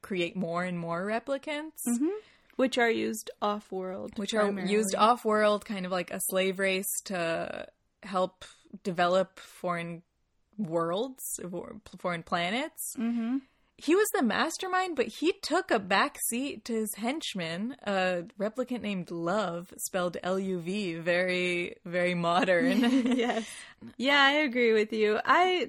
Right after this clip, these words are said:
Speaker 2: I was ultimately glad his character wasn't in the movie that much because he didn't add much to it. And the little he did was confusing.
Speaker 1: Definitely. I mean, he was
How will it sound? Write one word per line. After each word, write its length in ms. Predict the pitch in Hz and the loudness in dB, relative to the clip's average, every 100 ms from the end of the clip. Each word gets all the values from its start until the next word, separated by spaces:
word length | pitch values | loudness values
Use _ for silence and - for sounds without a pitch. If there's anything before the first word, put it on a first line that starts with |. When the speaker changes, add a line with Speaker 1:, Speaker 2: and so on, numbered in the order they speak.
| - | 0
Speaker 2:
I 160 | 240 262 | 2 4
was 140 | 294 | 2
ultimately 560 | 277 285 311 320 247 262 | 0 0 2 2 2 0
glad 400 | 220 208 208 208 | 2 4 4 2
his 280 | 233 226 - | 0 -4 -2
character 800 | 226 214 220 233 214 214 214 - | -2 -2 -2 0 4 4 2 -4
wasn't 440 | 202 196 240 330 427 | -10 -2 -2 -2 -2
in 120 | 392 330 | 2 4
the 60 | |
movie 340 | 240 254 339 349 | 6 4 4 2
that 200 | 320 277 | 0 -2
much 300 | 320 392 - | -4 -6 -8
because 240 | 349 381 - | -2 -2 0
he 100 | 370 | 0
didn't 300 | 392 453 - _ | 0 -2 -8 _
add 400 | 220 302 415 285 | -2 0 -2 0
much 400 | 233 330 - - | 0 0 -4 -10
to 240 | - 320 370 | -4 0 2
it. 280 | 214 - - _ - | 2 -2 -6 _ 0
And 180 | 247 | 2
the 80 | 254 | 2
little 300 | 247 320 370 | 2 0 -2
he 180 | 349 302 | 0 -2
did 380 | 214 220 226 285 | 2 2 2 -2
was 300 | 233 233 226 220 - | 0 0 0 -4 -4
confusing. 840 | 247 226 226 214 190 - - 233 - _ _ _ _ | 0 0 0 -2 -2 -8 -10 -12 -14 _ _ _ _
Speaker 1:
Definitely. 680 | 349 403 381 285 190 185 170 | 4 4 2 0 2 0 0
I 120 | - 277 | 2 2
mean, 180 | 302 277 | 2 -2
he 200 | - 403 | 0 4
was 440 | 311 349 311 | 8 8 8